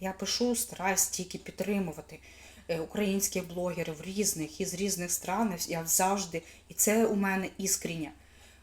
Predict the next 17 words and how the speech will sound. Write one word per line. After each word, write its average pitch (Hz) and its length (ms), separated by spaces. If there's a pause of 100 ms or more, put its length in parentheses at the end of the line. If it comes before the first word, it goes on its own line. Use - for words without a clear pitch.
(120)
Вот. 160 360 (260)
Если, 185 760
ребята, 185 540
у 180 60
вас 196 260
много 185 300
желчи, 190 540 (440)
пожалуйста, 180 760 (220)
можно 196 480
свою 185 360
энергию 202 460
преобразовывать 180 840
в - 60
что-то - 220
хорошее. 185 720
Помогайте 196 540
діткам, 190 560